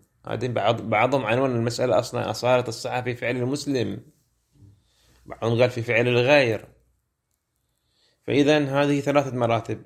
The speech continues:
ن-، ثلاثة أسئلة: هل هي في فعل المسلم لوحده، في فعل الغير وإن لم يكن مسلمًا،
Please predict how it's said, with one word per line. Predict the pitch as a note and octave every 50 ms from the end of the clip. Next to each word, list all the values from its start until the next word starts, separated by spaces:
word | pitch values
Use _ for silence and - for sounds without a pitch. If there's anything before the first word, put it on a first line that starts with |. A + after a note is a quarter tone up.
| _ - -
ن-، | - A#2 A2+ - - - - - G1+ G1+ - -
ثلاثة | - A2+ A#2+ A#2 B2 - - -
أسئلة: | A2+ - - - - - - - _ _ _
هل | _ - A#2 A#2+
هي | C3 C3+ B2+
في | B2+ B2+
فعل | A#2 - B2 A#2+ B2+
المسلم | B2 A#2+ B2+ B2+ B2+ - C3+ C3 B2+
لوحده، | B2 C3 - A#2+ A2+ A#2+ A#2 A#2 A#2 A2 G#2+ G#2+ G2+ - - -
في | - G#2+
فعل | G#2 - A#2+ B2 G#2+ G#2+ A2+ A#2
الغير | A#2 A2 G#2 G#2 G#2+ G#2+ A#2 B2 C3+ C3+ C3 B2+ A#2 - - -
وإن | - A2+ A#2+ C3 C3 B2+
لم | C3 C3 B2+
يكن | B2 B2 C3+ C3
مسلمًا، | B2+ B2 A#2 - - A#2+ A#2+ A#2+ A#2 A2+ A2 G#2+ A2 A2+